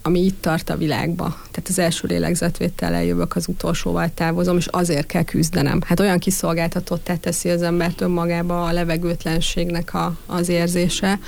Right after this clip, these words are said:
hogy, ö, elindul az összes halálfélelem, az összes szorongás, azok a, az érzések, hogy úristen, lehet, hogy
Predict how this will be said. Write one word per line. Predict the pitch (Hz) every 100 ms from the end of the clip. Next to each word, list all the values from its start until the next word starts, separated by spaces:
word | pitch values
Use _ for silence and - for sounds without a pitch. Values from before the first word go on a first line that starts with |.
| - - - - -
hogy, | 185 180 185
ö, | 185 185 -
elindul | 190 170 165 175 170
az | 175
összes | 170 - 180 -
halálfélelem, | 160 160 165 - 165 160 170 170 170
az | 185
összes | 170 - 175
szorongás, | - - 160 - 170 160 165 -
azok | 185 180 185
a, | 180 175 175
az | - 185
érzések, | 180 170 175 170 185 185
hogy | 180 202
úristen, | 185 175 - - 170
lehet, | 170 175 160
hogy | 170 165